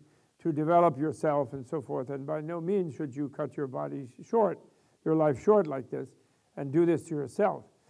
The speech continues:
And it is not effective, even helping or calling attention is not gonna have any p-, effect." So, eh, but, uh, if they asked him ahead of time. But then afterwards, they are k-,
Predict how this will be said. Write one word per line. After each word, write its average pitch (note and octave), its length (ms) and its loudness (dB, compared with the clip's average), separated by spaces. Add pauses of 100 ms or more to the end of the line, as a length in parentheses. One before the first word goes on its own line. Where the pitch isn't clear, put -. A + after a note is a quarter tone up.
(220)
And D#3 120 -6
it D#3 120 -2
is D3 140 -4
not D#3+ 200 2
effective, E3 460 0
even D3+ 200 -4
helping D#3+ 480 -2
or C#3 200 -10
calling C#3+ 320 -6
attention D3+ 460 -8
is B2+ 140 -10
not C#3 160 -8
gonna C#3 180 -12
have B2+ 140 -8
any B2+ 200 -12
p-, A#2+ 180 -14
effect." D3 380 -10 (720)
So, D#3 580 0 (1400)
eh, F3+ 160 -2
but, F#3+ 400 2 (400)
uh, D#3 100 -8
if E3 240 -6
they F3 100 2
asked F3 260 4
him D#3 80 -2
ahead F3+ 220 2
of D3+ 80 -4
time. B2 220 -8
But E3 120 -4
then F#3 160 -2
afterwards, F3 760 -2 (580)
they E3+ 220 0
are F#3+ 300 4
k-, - 100 -18